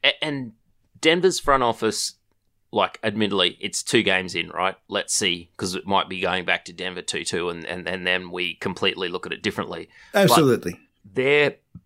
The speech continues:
Speaker 1: their role players are playing their role, you know?
Speaker 2: Yeah.
Speaker 1: K C P was brought in to do a job.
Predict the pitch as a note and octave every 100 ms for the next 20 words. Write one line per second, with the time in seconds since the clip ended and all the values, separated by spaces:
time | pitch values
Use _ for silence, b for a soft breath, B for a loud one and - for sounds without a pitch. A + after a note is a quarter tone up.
0 | _ A#2+ C#3+ D#3 A#2+ G#2 G#2+ A2 A2+ A2
1 | G#2+ G2 G2 F#2+ F#2 F2 - - F#2+ F#2+
2 | F#2 - G2+ G2+ F#2 F2+ F2 - F#2+ F2+
3 | E2 F2 E2 G#2 - _ - G2 F2+ F2+
4 | _ - A2 - _ _ _ _ - _
5 | _ - C3 C3 B2 A2 B2 B2 A2+ A#2
6 | - C3 B2+ C3 B2+ B2 A2+ A#2+ G#2+ A#2
7 | C#3